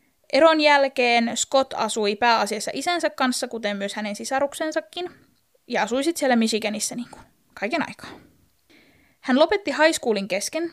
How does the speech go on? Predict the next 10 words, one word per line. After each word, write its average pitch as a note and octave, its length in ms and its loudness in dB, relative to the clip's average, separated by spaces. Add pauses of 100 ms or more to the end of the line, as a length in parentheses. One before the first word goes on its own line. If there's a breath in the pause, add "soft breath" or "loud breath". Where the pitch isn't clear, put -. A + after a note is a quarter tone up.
(120)
seitsemäntoistavuotiaana D4+ 1300 0 (180)
liittyäkseen A3 680 -2
armeijaan, C4 680 0 (580 soft breath)
ja A#3 360 4 (520)
sen B3 180 0
armeijan E4+ 480 4
aikana A#3+ 480 2
hän G#3+ 220 -2
suoritti A3+ 440 2
tällaisen G#3 420 0